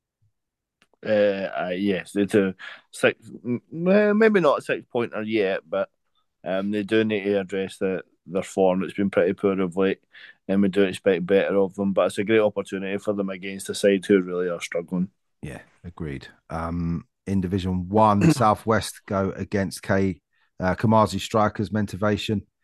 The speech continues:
Speaker 2: Hopefully, uh, the youngsters at Southwest, uh, can start finding their feet, uh, in a, in a division they've struggled in so far. Royal Southwark against Hayden Youth is a good game.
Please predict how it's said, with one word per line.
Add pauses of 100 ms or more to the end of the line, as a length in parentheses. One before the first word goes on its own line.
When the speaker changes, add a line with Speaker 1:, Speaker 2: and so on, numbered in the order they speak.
(220)
Speaker 2:
Hopefully, (280)
uh,
the
youngsters
at
Southwest, (380)
uh,
can
start
finding
their
feet, (220)
uh,
in
a,
in
a
division
they've
struggled
in
so
far. (140)
Royal
Southwark
against
Hayden
Youth (600)
is
a
good
game.